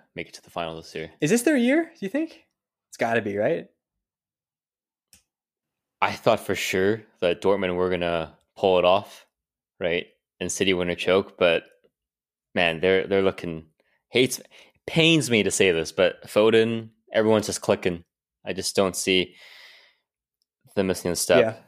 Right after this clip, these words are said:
Speaker 2: Yeah.
Speaker 1: Um,
Speaker 2: I think, I think City goes through. I'm gonna say, I'm gonna say City goes through four two.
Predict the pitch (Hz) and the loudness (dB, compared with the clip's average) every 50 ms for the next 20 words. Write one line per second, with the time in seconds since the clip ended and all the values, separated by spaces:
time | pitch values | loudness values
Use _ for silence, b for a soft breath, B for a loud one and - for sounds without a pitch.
0 | _ _ _ _ _ - - 85 82 80 80 80 80 82 - 147 143 156 139 131 | _ _ _ _ _ -8 -2 0 0 2 2 2 2 2 2 2 2 0 0 -2
1 | - - - - _ _ _ _ _ - 127 127 135 120 - - 110 107 104 104 | -2 -6 -12 -16 _ _ _ _ _ -8 -6 -4 -4 -6 -6 -8 -10 -10 -10 -10
2 | 104 101 - - 107 107 104 110 113 _ _ _ _ _ _ - 123 135 147 143 | -10 -12 -12 -14 -14 -14 -14 -14 -16 _ _ _ _ _ _ -2 0 2 2 2
3 | 131 - 139 127 123 117 120 135 143 135 - 139 131 - 151 151 151 147 135 131 | 2 4 4 4 4 2 0 -2 -2 0 0 0 0 0 0 2 4 4 2 2
4 | - 147 147 147 - 143 127 120 123 - 113 104 104 | 2 0 -2 0 0 0 0 0 0 0 -2 -2 -4